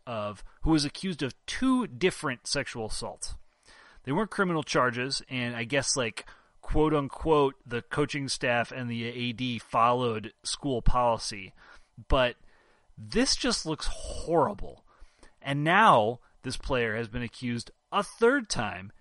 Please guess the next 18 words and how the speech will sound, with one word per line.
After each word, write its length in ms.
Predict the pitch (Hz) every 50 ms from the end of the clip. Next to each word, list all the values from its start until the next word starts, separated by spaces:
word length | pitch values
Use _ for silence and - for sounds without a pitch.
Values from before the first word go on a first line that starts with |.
| _ _ -
They've 260 | 117 139 143 139 123
finally 1000 | - - - - - - 151 147 196 262 277 254 202 151 135 127 117 110 101 95 -
suspended 640 | - - - 123 - - - 151 143 127 104 92 -
him. 140 | 92 92 -
He's 100 | 147 160
been 240 | 131 143 143 127 123
recommended 560 | 143 214 233 - 269 175 165 156 151 135 113
for 220 | - - 127 110
expulsion. 800 | 101 - - - - - 147 143 160 151 - - 110 90 95 - _ _ _ - - - - - _ _ -
And 140 | 143 151
here's 520 | 143 - - - - 285 311 311 302 254 -
the 100 | - 135
goddamn 680 | 101 - - 170 156 156 165 131 131 147 139 131 127
quote 440 | 117 - - - 147 127 117 107 -
from 340 | - - 117 110 101 98 - _ -
Rick 240 | 117 139 156 - -
Pitino 480 | - 143 - - - 156 135 123 117 110
Junior. 480 | 98 113 120 120 110 104 98 95 98